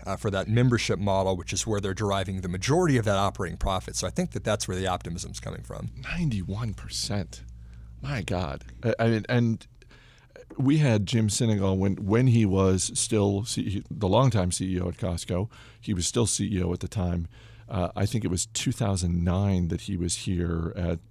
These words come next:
Speaker 2: uh, Fool H Q.
Speaker 1: Did
Speaker 2: And
Speaker 1: we
Speaker 2: I
Speaker 1: bring him to the Sinegal Room?
Speaker 2: Uh, n-, no, it was not named the Sinegal Room at that
Speaker 1: Ah.
Speaker 2: point. We changed, I forget what it was called before, but we, we changed it in, in honor of him.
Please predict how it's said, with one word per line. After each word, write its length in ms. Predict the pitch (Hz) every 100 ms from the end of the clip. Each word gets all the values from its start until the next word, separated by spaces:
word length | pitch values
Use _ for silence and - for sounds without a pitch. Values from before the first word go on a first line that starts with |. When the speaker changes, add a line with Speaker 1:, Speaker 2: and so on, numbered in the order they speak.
| -
Speaker 2:
uh, 140 | 98
Fool 320 | - 98 92
H 300 | 92 87 -
Q. 340 | - 92 85 82 - - -
Speaker 1:
Did 60 |
Speaker 2:
And 60 | 110
Speaker 1:
we 40 | 113
Speaker 2:
I 20 |
Speaker 1:
bring 180 | 135 139
him 60 |
to 80 | 120
the 60 | 98
Sinegal 420 | - 120 110 98
Room? 360 | 101 120 156 - - - - -
Speaker 2:
Uh, 220 | 113 104 104
n-, 320 | 139 - 139 135
no, 480 | 135 117 131 151 107
it 100 | 107
was 160 | 107
not 280 | 110 127 143
named 380 | 117 147 123 87
the 100 | 101
Sinegal 480 | - 107 95 101 92
Room 260 | 92 92
at 100 | 92
that 160 | 90 95
Speaker 1:
Ah. 40 |
Speaker 2:
point. 220 | 101 92 90
We 120 | 92
changed, 460 | - 123 127 95
I 140 | 98 101
forget 280 | 143 170 160
what 120 | 113
it 80 | -
was 120 | -
called 300 | - 87 85
before, 320 | 85 92 87
but 160 | 101 80
we, 220 | 101 -
we 180 | 104 98
changed 380 | - 113 110
it 120 | 92 85
in, 140 | 90
in 260 | 85 92 98
honor 300 | 90 90 87
of 100 | 110
him. 280 | 127 87